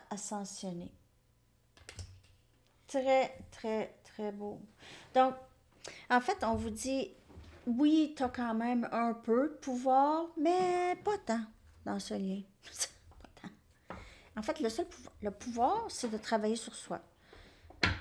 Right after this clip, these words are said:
Mais ce lien, c'est un lien, euh,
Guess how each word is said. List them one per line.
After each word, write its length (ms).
Mais 100
ce 160
lien, 520
c'est 300
un 100
lien, 480
euh, 360